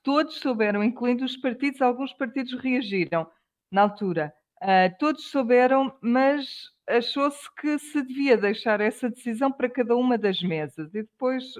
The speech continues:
ah, porque são autónomas e independentes. E depois as mesas decidiram, ah,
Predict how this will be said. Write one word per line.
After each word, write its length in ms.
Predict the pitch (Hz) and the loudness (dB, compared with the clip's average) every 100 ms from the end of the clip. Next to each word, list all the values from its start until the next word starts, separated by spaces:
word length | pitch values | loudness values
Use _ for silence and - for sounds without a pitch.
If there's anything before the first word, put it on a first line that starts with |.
| - | -8
ah, 340 | 185 175 160 165 _ _ _ | -4 -4 -6 -8 _ _ _
porque 220 | - 190 - | -6 -6 0
são 200 | 226 208 | 2 4
autónomas 680 | 196 202 220 226 220 196 | 4 4 4 4 2 0
e 60 | 202 | 0
independentes. 680 | 202 - 180 165 147 143 - | 0 -2 -4 -4 -6 -8 -8
E 60 | |
depois 260 | 190 - 233 | -8 -6 -6
as 160 | 247 254 | -6 -4
mesas 380 | 254 254 254 | -4 -4 -10
decidiram, 680 | 262 - 254 262 262 262 254 _ | -14 -10 -8 -6 -4 -6 -8 _
ah, 360 | 190 185 180 | -2 0 -2